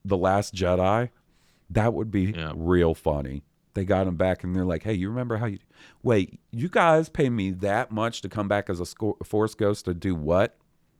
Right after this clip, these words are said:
Speaker 1: How many times are you gonna have me do it in the movie?" "Oh, a couple dozen."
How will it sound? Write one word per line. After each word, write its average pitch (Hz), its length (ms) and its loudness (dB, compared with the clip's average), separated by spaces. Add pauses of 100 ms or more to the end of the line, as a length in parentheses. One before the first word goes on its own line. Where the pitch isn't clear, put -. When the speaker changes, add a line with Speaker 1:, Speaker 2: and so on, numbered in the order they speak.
(1000)
Speaker 1:
How 151 140 0
many 214 120 2
times 170 380 2
are 151 60 2
you 151 80 0
gonna 139 120 4
have 143 160 2
me 120 120 -2
do 110 220 2
it 123 60 4
in 101 140 2
the 87 80 -2
movie?" 80 480 0 (400)
"Oh, 90 120 0
a 76 40 0
couple 92 300 0
dozen." 64 480 -6